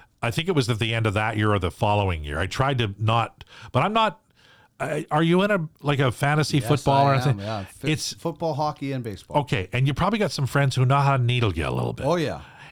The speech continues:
Speaker 1: And if you take that too seriously, as I did, you chop down trees.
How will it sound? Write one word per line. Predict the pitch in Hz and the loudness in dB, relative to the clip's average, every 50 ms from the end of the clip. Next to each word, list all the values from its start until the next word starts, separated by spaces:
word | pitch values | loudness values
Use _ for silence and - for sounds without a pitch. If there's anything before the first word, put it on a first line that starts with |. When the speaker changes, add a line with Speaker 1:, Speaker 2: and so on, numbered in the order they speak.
| - - | -12 -6
Speaker 1:
And | - 135 139 139 139 135 131 - - - - - - _ _ _ - | -2 0 2 2 2 2 0 -2 -6 -16 -20 -20 -20 _ _ _ -6
if | 131 - - | -4 -2 -2
you | 151 | -2
take | - - 185 202 202 | 0 0 -2 -2 -2
that | - 220 170 - | -2 -4 -2 0
too | - 196 156 | 0 0 2
seriously, | - - 220 320 339 - - - 101 95 98 | 0 -2 -4 -4 -2 -4 -2 0 0 0 2
as | 113 123 110 | 2 2 2
I | 127 131 139 127 | 2 2 2 2
did, | 101 143 175 147 92 90 107 113 - - - - - - _ _ _ _ _ _ _ _ _ _ _ | 0 0 2 0 0 0 -4 -6 -10 -14 -20 -20 -20 -20 _ _ _ _ _ _ _ _ _ _ _
you | - 147 165 | -4 -4 -4
chop | - - 196 202 196 - | -2 0 0 0 0 0
down | 190 190 190 160 | -2 -2 0 -2
trees. | - 214 247 208 120 - - | -2 -4 -4 -6 -8 -12 -14